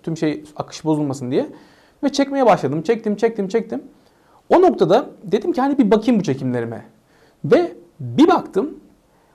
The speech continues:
o çekimler sırasında netlik yavaş yavaş kaymış. Makine manuel fokusta olduğu için ve baş aşağı durduğu için yer çekimine bağlı olarak her fotoğrafta azar azar, azar azar netlik değişmiş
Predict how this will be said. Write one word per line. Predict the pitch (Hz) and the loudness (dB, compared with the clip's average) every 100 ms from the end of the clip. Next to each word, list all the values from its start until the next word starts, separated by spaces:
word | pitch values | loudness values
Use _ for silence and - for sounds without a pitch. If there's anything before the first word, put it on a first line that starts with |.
| _ | _
o | 208 | -2
çekimler | 208 208 277 311 320 | 0 -2 0 2 0
sırasında | - 180 175 202 | 2 0 0 0
netlik | 202 240 262 254 - | 0 -2 -6 -6 0
yavaş | 190 277 233 | 2 2 2
yavaş | 185 196 - | 0 0 2
kaymış. | 156 135 107 - _ _ _ - | 0 0 -4 -16 _ _ _ -4
Makine | 139 285 285 | -2 0 0
manuel | 208 170 285 285 | 2 2 2 2
fokusta | 202 202 - | 0 -2 -4
olduğu | - 160 202 | 0 2 2
için | 254 160 | 0 0
ve | 127 - | -2 2
baş | 240 285 | 2 4
aşağı | 233 190 151 | 2 4 4
durduğu | 160 196 247 | 4 2 0
için | 202 240 - _ _ | -2 -6 -12 _ _
yer | 180 277 | 4 4
çekimine | - 262 277 277 | 2 -2 0 4
bağlı | 233 147 | 6 6
olarak | 147 - 302 | 6 4 4
her | 349 | 4
fotoğrafta | 226 180 151 - - | 2 4 4 2 0
azar | 233 285 | 2 6
azar, | 220 175 156 | 6 6 2
azar | 226 277 | 0 0
azar | 220 247 208 | 0 0 -2
netlik | 208 - - | -2 -8 2
değişmiş | 175 196 262 294 | 2 4 0 -4